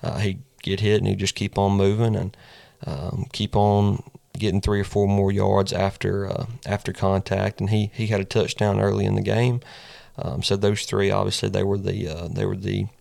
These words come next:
three kind of big ball carriers for Caledonia, but, uh, Karsten Gillette had a few big carries and some, some big spots for Caledonia. Like I said, that's the guy that was playing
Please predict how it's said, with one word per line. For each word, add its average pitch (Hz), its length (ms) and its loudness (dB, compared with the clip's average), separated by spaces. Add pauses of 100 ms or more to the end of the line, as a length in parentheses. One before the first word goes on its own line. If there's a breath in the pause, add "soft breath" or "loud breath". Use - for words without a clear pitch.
(600)
three 98 220 2
kind 98 180 2
of 95 80 2
big 95 220 4
ball 95 220 4
carriers 98 440 0
for 107 120 -6
Caledonia, 98 640 2
but, 98 260 -4 (360 loud breath)
uh, - 100 -2
Karsten 98 440 2
Gillette 101 320 4
had 101 140 0
a 98 60 0
few 104 200 -4
big 98 220 -2
carries 101 420 0
and 98 140 -2
some, 95 300 -2
some 98 180 0
big 98 180 0
spots 101 380 0
for 101 100 -6
Caledonia. 101 600 2
Like 98 200 0
I 98 60 0
said, 104 360 2 (360 loud breath)
that's - 160 -2
the - 60 -2
guy 101 120 2
that 92 140 0
was - 140 -4
playing 104 640 2